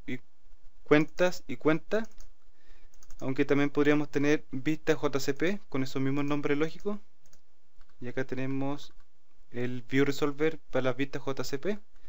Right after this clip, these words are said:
Entonces podríamos manejar dos tipos de vistas, una con, con, con json y otras con J S P. Eh, y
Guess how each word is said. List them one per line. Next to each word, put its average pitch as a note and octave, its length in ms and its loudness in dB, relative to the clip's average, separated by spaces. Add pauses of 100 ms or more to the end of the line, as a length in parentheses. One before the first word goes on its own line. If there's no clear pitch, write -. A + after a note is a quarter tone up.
(380)
Entonces D3 280 -2
podríamos D#3+ 280 6
manejar D#3 540 6 (180)
dos C#3+ 320 4
tipos E3 220 2
de D#3 60 4
vistas, C3+ 440 2 (100)
una C#3+ 260 2
con, C3 380 0 (140)
con, A#2+ 220 -2 (160)
con A#2+ 200 -2
json E3+ 500 2 (800)
y C3+ 200 4
otras C#3+ 340 4
con C#3+ 680 2
J C3 640 0
S B2+ 260 0
P. - 220 -2 (1400)
Eh, A2 320 -2 (1400)
y C#3 380 4